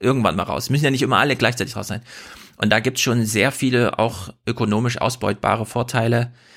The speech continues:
Würde ich sagen, auch zum Vorteil, äh, des, äh, des Tiers, denn man muss mal in die, äh, arabischen, also die meiste Milch zum Beispiel, ja, die größten Milchbetriebe sind hier in Saudi-Arabien und so.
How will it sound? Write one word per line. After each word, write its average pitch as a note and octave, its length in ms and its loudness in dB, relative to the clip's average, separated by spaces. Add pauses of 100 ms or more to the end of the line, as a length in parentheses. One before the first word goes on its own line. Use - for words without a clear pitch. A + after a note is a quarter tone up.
(840)
Würde C#3+ 220 4
ich F#3+ 80 0
sagen, E3 240 2
auch - 220 2
zum D3+ 180 0
Vorteil, D3 800 0
äh, A#2+ 320 2
des, - 480 -2
äh, A2 240 -2
des A#2 180 -4
Tiers, F3 400 0
denn D#3 500 0
man B2+ 180 0
muss C3+ 200 -2
mal B2 200 2
in A#2+ 220 0
die, G#2+ 300 2
äh, - 140 -2
arabischen, G#2+ 1040 0
also G#2+ 160 0
die A2+ 120 -2
meiste B2+ 280 2
Milch D#3+ 260 2
zum G2+ 100 -2
Beispiel, F#2+ 260 -2
ja, A#2 80 0
die B2 100 -8
größten A3 440 2
Milchbetriebe G#2+ 680 -2 (440)
sind A#2+ 300 0
hier A2 260 4
in G#2 100 0
Saudi-Arabien G2 580 2
und F2 120 -6
so. - 200 -10